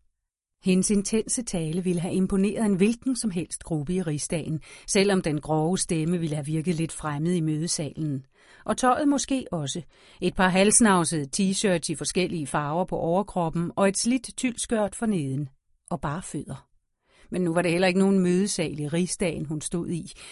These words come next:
Det var en lille ubemærket park i nærheden af Værtahamnen, og rigsdagsgruppen bestod af fire hjemløse i varierende forfatning,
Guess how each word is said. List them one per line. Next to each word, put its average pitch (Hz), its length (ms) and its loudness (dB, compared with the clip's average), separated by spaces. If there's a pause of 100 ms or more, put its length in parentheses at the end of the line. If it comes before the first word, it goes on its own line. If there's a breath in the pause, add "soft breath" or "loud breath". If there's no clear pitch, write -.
(180 loud breath)
Det 208 100 6
var 214 60 6
en 220 100 8
lille 262 240 6
ubemærket 233 600 4
park 160 340 -2
i 214 40 0
nærheden 180 400 0
af 143 100 -4
Værtahamnen, 190 760 0 (380 soft breath)
og 220 140 2
rigsdagsgruppen 247 640 4
bestod 240 280 -2
af - 100 -4
fire 220 260 4
hjemløse 190 680 4
i 190 140 0
varierende 190 500 2
forfatning, 185 640 -2